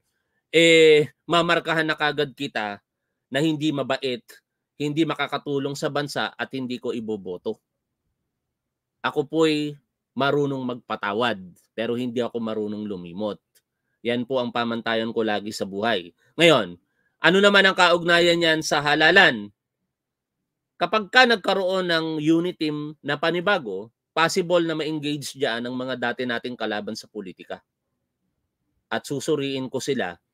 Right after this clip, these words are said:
ayon sa aking mga pamantayan na binanggit na kanina. Okay? Balik tayo dito po sa binabasa nating balita. Sabi pa po ni Pangulong Bongbong Marcos, "Our agenda is the nation's progress.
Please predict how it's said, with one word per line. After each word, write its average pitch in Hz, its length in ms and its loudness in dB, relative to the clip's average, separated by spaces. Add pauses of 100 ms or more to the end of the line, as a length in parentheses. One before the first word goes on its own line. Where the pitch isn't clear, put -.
(400)
ayon 127 320 0
sa - 180 -4
aking 127 220 -6
mga 120 160 -6
pamantayan 113 580 -2
na 107 80 -4
binanggit 104 460 -6
na 101 160 -6
kanina. 90 480 -12 (880)
Okay? 180 400 6 (480)
Balik 117 240 2
tayo 151 420 6 (380)
dito 131 320 2
po 143 160 2
sa 131 420 4
binabasa 135 540 0
nating 123 400 -2
balita. 110 420 -2 (260)
Sabi 143 320 0
pa 156 80 0
po 165 160 0
ni 156 80 0
Pangulong 147 480 -2
Bongbong 135 400 -2
Marcos, 120 560 -6 (400)
"Our 202 400 8
agenda 156 720 4 (480)
is 156 160 2
the 175 160 6
nation's 202 720 0
progress. 143 720 -2